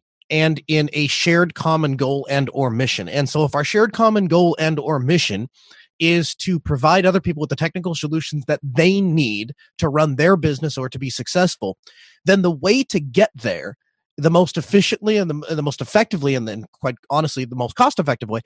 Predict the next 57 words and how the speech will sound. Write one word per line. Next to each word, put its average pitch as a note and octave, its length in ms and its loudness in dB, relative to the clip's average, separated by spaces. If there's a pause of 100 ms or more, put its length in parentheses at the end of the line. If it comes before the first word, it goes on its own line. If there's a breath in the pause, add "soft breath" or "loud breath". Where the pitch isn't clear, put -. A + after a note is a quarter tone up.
(400 loud breath)
is G#3+ 360 4
to G#3 360 -4
let D#3 260 0 (120)
people F3+ 540 -6
own G3 320 2
their E3 220 2
own C#3 220 -2
job. G3+ 320 2 (480)
And F3+ 340 2 (100)
owning A#3+ 300 4
their G3 140 2
own F3 140 2
job E3+ 260 4
looks D#3 220 -2
something C#3 280 -6
like D3 180 -2
this. - 380 0 (240)
"Hey, F#3+ 260 0
you D#3 220 0
come A3 180 0
in G#3+ 80 2
the G3+ 60 4
shop. F3+ 380 2
Here A#3+ 220 -2
are C4+ 60 4
the G#3+ 120 -4
list E3+ 240 2
of E3 80 -6
things D#3 240 0
I C3+ 60 2
expect - 360 -4
you D3+ 60 2
to C#3+ 80 0
get B2+ 200 -6
done C3+ 300 0
by B2+ 100 -2
six - 260 -8
o'clock C#3+ 300 0
P C3+ 160 -4
M B2+ 140 -2
tonight B2+ 320 -2
when A#2 160 -6
we A#2 80 -8
close." C#3+ 360 0 (440 loud breath)
Now, C#3+ 260 0
if D3+ 260 -8
those D#3+ 220 -4
things A#3+ 240 4
on A3+ 120 4
that F#3+ 160 2
list F#3+ 220 0
are E3 60 0
not F3+ 220 -2
done F#3+ 220 2
for F3 280 -2
any B3+ 220 4
reason, F#3+ 460 0